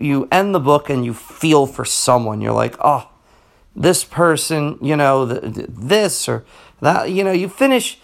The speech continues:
you finish nineteen eighty-four and you feel terrible for Winston Smith because you're like, "My God, you know, he, he, he fought the good fight. He tried and he, he got beat down," you know.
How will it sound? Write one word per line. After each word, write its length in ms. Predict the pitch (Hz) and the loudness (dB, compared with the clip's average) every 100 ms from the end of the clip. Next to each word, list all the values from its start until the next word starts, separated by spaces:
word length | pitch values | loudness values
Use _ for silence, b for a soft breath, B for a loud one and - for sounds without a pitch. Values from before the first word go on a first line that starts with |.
| b b b | b b b
you 140 | - 180 | -4 0
finish 360 | 262 254 196 | 2 0 2
nineteen 420 | 208 196 - 196 180 | 2 2 0 0 0
eighty-four 760 | 156 135 - 151 147 139 127 - b b b b _ - | -2 -6 -4 2 4 4 0 -12 b b b b _ 0
and 180 | 160 | 0
you 60 | 156 | -2
feel 200 | 131 180 | 0 -2
terrible 580 | - 165 185 175 156 160 | 0 0 2 2 0 -2
for 220 | - 127 | -2 -2
Winston 560 | 110 127 127 - 127 120 | 2 0 0 -6 -8 -10
Smith 380 | - 127 123 | -4 -4 -4
because 340 | - 107 127 123 | -6 -6 -4 -2
you're 100 | 131 | 2
like, 260 | 127 127 b b b - | 2 0 b b b 2
"My 220 | 185 170 | 4 4
God, 400 | 160 135 - - | 0 0 -2 -10
you 140 | - 147 | -8 -4
know, 180 | 151 156 | -2 -2
he, 180 | 143 | -2
he, 380 | - 139 143 - | -4 -6 -6 -6
he 140 | 135 147 | -6 -4
fought 380 | - 208 208 | 4 4 4
the 80 | 190 | -4
good 240 | 139 143 113 | -6 -6 -4
fight. 440 | - 143 143 - b b b | 2 4 2 -8 b b b
He 200 | - 147 | -4 -4
tried 600 | - - 165 139 120 101 - | -2 2 4 4 0 -6 -6
and 320 | 135 143 143 | -6 -4 -6
he, 180 | 117 - - | -6 -8 -8
he 180 | 135 | -8
got 120 | 131 - - - _ - | -8 -10 -16 -16 _ -4
beat 260 | 139 120 - | -4 -4 -4
down," 340 | 60 50 - | -4 -4 -4
you 100 | 127 | 0
know. 220 | 120 104 | 0 -2